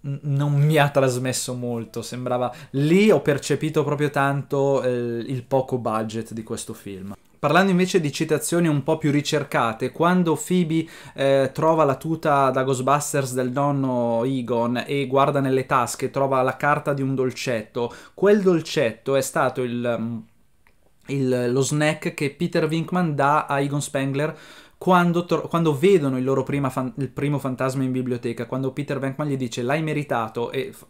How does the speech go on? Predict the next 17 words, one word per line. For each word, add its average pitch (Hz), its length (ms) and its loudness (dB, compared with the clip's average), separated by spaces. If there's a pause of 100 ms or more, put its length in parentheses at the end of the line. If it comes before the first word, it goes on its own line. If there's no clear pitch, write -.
(480)
glielo 131 260 -2
toglie 139 340 0
quasi 131 320 -2
di 135 100 -4
mano 127 240 -2
e - 20 -4
poi 117 180 -4
glielo 113 180 -4
dà. 113 200 -6 (220)
Questo 156 480 0
è, 123 440 -2 (340)
è - 100 -10
stato 123 220 -4
il 131 80 2
primo 135 200 0
dolcetto, 123 500 -4
mentre, 131 720 -2